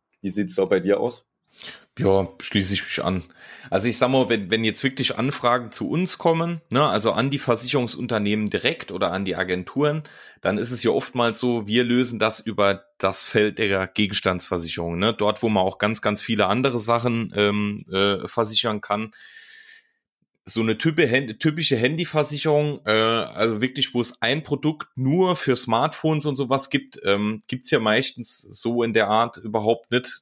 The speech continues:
Speaker 2: ne? Ähm, ich würd, würd's, denk ich, auch nicht machen, ne? Also mir ist wirklich,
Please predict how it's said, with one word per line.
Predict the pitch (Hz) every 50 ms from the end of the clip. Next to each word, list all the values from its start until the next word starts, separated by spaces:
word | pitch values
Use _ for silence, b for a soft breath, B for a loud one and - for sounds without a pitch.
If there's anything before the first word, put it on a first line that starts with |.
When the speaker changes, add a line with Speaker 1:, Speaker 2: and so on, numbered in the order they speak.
| _
Speaker 2:
ne? | _ 98 107 120 - - _ _ -
Ähm, | 92 95 98 101 101 98 95 87 - _ _ _ _ _ _ _ _ _ _ _ _ _ _ _ _
ich | - - - - - - _
würd, | - 90 92 110 123 110 - -
würd's, | 101 104 117 113 - - - - -
denk | _ 104 104 104 98
ich, | - - -
auch | 95 98 107 113
nicht | 104 - -
machen, | 90 85 87 87 82
ne? | 85 101 113
Also | 107 107 113 107
mir | 107 -
ist | 120 131 - - - - 101
wirklich, | 117 139 139 - 139 123 - - - - -